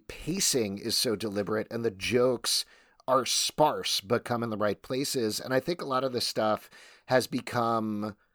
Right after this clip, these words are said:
maybe he's just writing too much at this point, you know, but, like, they become sort of, like, crutches that he relies on.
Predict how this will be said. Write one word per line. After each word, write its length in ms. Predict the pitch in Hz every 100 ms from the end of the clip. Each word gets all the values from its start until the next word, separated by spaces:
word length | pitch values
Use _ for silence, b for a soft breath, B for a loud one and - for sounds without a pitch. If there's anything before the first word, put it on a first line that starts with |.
| _ _ _ _ _ -
maybe 260 | 175 240
he's 120 | 254 208
just 180 | 196
writing 220 | 190 180 165
too 120 | 147
much 260 | 123 127
at 120 | 190 -
this 160 | 175
point, 260 | - 185 190
you 60 | 196
know, 140 | 208
but, 180 | 202 156
like, 220 | 151 147
they 80 | 170
become 400 | 151 147 156 147
sort 180 | - 131
of, 100 | 117
like, 180 | 107 -
crutches 720 | - 120 - 131 107 90 -
that 240 | 110 107
he 100 | -
relies 520 | 101 90 101 131 139
on. 280 | 113 95 95